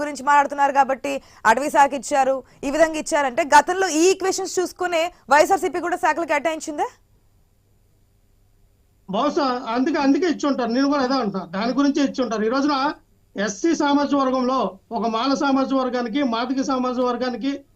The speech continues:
Speaker 1: మ్మ్.
Speaker 2: ప్రాధాన్యత ఇచ్చి హోమ్ మినిస్టర్ పదవి ఇవ్వడం జరిగింది, సరే, రెండు, రెండున్నర. ఈ రోజున చంద్రబాబు నాయుడు గారు అసలు మాల లాంటి వైఎస్ఆర్ పార్టీ అసలు ఆ టీడీపీ పార్టీకి సంబంధం లేదని చెప్పి ఒక మాదిగ సామాజిక వర్గానికి చెందినటువంటి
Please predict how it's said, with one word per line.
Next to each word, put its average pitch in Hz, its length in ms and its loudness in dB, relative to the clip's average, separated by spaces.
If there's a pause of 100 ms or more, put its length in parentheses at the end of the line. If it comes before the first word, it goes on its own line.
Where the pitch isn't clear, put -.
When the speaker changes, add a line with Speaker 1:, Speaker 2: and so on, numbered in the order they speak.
Speaker 1:
మ్మ్. 214 160 -10
Speaker 2:
ప్రాధాన్యత 285 460 0 (100)
ఇచ్చి 294 160 -2 (140)
హోమ్ 262 200 2
మినిస్టర్ 269 300 -2
పదవి 254 160 0
ఇవ్వడం 247 260 -2
జరిగింది, 233 320 -4
సరే, 240 140 -2 (180)
రెండు, 240 160 -4 (180)
రెండున్నర. 214 360 -4 (580)
ఈ - 80 2
రోజున 311 380 0
చంద్రబాబు 311 420 2
నాయుడు 302 200 2
గారు 285 220 0
అసలు 359 160 -2 (140)
మాల 294 160 0 (100)
లాంటి 294 240 0
వైఎస్ఆర్ 285 460 0
పార్టీ 277 260 -2 (500)
అసలు 285 220 0
ఆ 285 100 -2
టీడీపీ 311 340 2
పార్టీకి 294 320 0
సంబంధం 294 360 2
లేదని 277 280 0
చెప్పి 294 180 -4 (320)
ఒక 269 160 -2
మాదిగ 294 320 0
సామాజిక 302 360 2
వర్గానికి 285 320 0
చెందినటువంటి 285 520 0